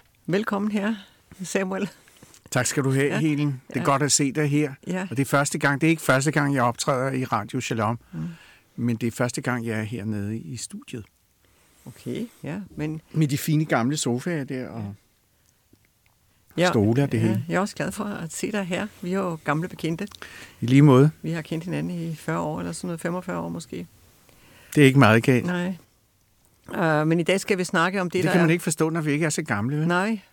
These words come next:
Speaker 1: faktisk. Og i dag skal vi jo snakke om noget, som er vores fag. Vi skal snakke om Rusland og Ukraine,
Speaker 2: Ja.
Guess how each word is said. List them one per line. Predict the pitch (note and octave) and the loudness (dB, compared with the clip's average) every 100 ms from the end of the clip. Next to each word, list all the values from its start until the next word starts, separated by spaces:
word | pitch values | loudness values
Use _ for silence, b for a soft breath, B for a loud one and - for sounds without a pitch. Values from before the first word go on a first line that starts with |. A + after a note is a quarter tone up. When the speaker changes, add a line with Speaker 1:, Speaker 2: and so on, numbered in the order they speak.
| _ | _
Speaker 1:
faktisk. | - E3+ - - - _ _ _ b b b b b b b _ _ _ _ _ - _ _ | -10 -10 -10 -14 -18 _ _ _ b b b b b b b _ _ _ _ _ -20 _ _
Og | E3+ | -6
i | |
dag | E3 F3+ | -2 -2
skal | - E3+ | -2 -4
vi | |
jo | E3+ | -2
snakke | D#3+ F3 G3+ | -2 -2 0
om | |
noget, | F3 E3+ G3 | -2 -2 -2
som | F#3 | -4
er | E3 | -4
vores | C#3 C#3+ | -6 -10
fag. | - G3 D#4 _ _ _ _ _ _ _ _ - - | -6 -6 -6 _ _ _ _ _ _ _ _ -20 -16
Vi | D#3+ | -14
skal | F3+ | -12
snakke | E3 D#3 F3+ F#3+ | -6 -6 -4 -4
om | D#3 | -4
Rusland | D#3 G#3+ A#3 G#3 | -6 -8 -6 -4
og | D#3 | -4
Ukraine, | - D#3+ D#3+ A#3 B3+ _ - | -4 -6 -2 -4 -6 _ -4
Speaker 2:
Ja. | G#2+ | -2